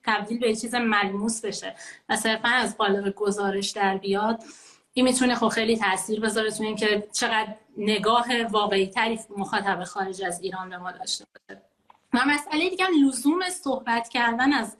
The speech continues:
شرایط ایران در وجوه مختلفه و فکر کنم هر کدوممون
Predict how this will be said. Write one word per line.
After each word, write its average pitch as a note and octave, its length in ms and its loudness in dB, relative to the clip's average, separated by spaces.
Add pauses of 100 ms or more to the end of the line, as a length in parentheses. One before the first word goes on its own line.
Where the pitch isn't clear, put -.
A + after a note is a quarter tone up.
(360)
شرایط A#3 600 0
ایران A#3+ 360 0
در A3+ 220 0 (100)
وجوه C4 380 0
مختلفه G3+ 960 -2
و A3 60 0
فکر A#3+ 220 -2
کنم C#4 220 2
هر C4+ 200 2 (120)
کدوممون G#3 640 2